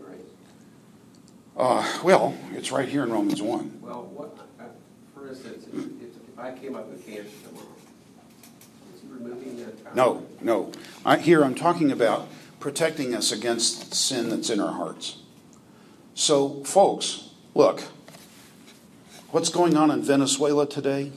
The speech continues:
Speaker 2: Isn't it Venezuela that's having so much trouble? What's going on in Venezuela today is because of the wickedness of human heart.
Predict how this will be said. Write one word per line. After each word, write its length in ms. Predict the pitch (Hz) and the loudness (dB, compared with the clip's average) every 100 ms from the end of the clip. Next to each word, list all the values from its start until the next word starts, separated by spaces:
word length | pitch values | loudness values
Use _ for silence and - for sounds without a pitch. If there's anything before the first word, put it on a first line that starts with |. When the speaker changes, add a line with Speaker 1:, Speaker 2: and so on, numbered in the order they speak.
| - - - | -18 -20 -10
Speaker 2:
Isn't 200 | 123 139 | 0 2
it 60 | 135 | 4
Venezuela 580 | 139 143 135 143 143 139 | 2 0 0 0 0 -2
that's 200 | 127 135 | -4 -6
having 200 | 131 123 | -4 -6
so 120 | 120 | -8
much 100 | - | -6
trouble? 220 | 104 - - - - - - - - | -6 -6 -12 -16 -16 -18 -20 -20 -6
What's 180 | 160 | -4
going 220 | - 160 151 | 2 2 2
on 160 | 147 | 0
in 60 | 120 | 2
Venezuela 520 | 139 135 135 139 131 | 0 0 0 0 0
today 320 | 135 127 127 | -2 0 0
is 160 | - 117 | -2 -6
because 320 | 135 139 123 | -4 -4 -4
of 80 | 120 | -6
the 60 | |
wickedness 600 | 113 117 131 143 123 123 | -2 -2 0 -2 0 -2
of 120 | 113 107 | -2 -4
human 260 | 120 107 | -4 -4
heart. 320 | 104 151 87 | -2 -2 -4